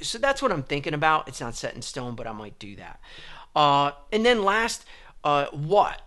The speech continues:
Okay, what distance are you going to do? And this kinda touches on kind of the why and the how,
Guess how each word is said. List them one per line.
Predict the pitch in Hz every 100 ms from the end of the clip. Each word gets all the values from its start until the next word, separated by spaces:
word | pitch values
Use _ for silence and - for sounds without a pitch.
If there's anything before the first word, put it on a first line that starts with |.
| 147
Okay, | 139 139 180
what | 147 139 180 - 147
distance | 180 - 165 151
are | 151 147
you | 143
going | 139 139 131
to |
do? | 120 151 151
And | 139
this | 139
kinda | - 151 127
touches | - 143 135 139 123
on | 127 127 123
kind | - 127
of | 123
the |
why | 117 127 123
and | 123
the | 120
how, | 131 151 147